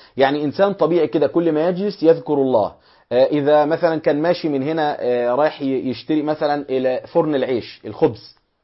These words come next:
هي-، يقول: "أنا سأقرأ سورة مثلًا، آه، سورة مثلًا تبارك في الطريق، آه، وأنا راجع مثلًا، آه، سأستمع إلى الدرس الفلاني،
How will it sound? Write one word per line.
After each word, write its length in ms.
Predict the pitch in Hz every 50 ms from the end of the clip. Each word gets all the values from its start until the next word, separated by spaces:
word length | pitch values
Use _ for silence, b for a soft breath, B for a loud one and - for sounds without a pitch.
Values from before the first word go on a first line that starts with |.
| _ _ _ _ _ _ _ b b b b b
هي-، 200 | - 117 123 135
يقول: 260 | 135 131 131 151 165 -
"أنا 180 | 139 135 131
سأقرأ 380 | 123 - 143 - - - 143 135
سورة 280 | - - 147 147 147 147
مثلًا، 460 | 139 143 139 147 143 151 151 151 156 156 B B B B B B -
آه، 320 | - 117 117 117 120 120
سورة 280 | 117 113 - 151 151 143
مثلًا 380 | 143 143 147 139 147 139 143 135
تبارك 520 | - - 185 135 131 120 98 - - - - _
في 40 | -
الطريق، 520 | 123 110 - - 123 113 110 95 - - - b b b b b b -
آه، 280 | - 117 120 120 123 127
وأنا 320 | 127 131 131 160 160 160
راجع 300 | - 156 170 170 151 151
مثلًا، 540 | 127 143 160 160 - 151 156 160 160 165 160 -
آه، 400 | 131 131 127 127 127 127 127 127
سأستمع 540 | 123 - 143 120 120 - - 160 156 156 143
إلى 160 | - - 135
الدرس 340 | 123 120 143 151 143 - 156
الفلاني، 520 | 135 - - 139 127 120 104 92 90 82